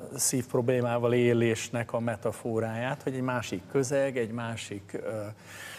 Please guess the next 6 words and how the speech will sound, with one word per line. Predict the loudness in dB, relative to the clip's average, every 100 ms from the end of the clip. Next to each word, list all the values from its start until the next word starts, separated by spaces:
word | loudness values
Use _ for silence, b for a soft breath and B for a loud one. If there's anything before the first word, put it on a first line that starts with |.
| B B B B -8 -4
energiabefektetés, | 2 4 4 4 4 4 2 2 2 0 0 2 0 2
egy | 0
másik | -2 -4 -6
felmérése | -4 -2 -2 0 0 -2 -2
annak, | -4 -4 -4
hogy, | -4 -6 -8 -12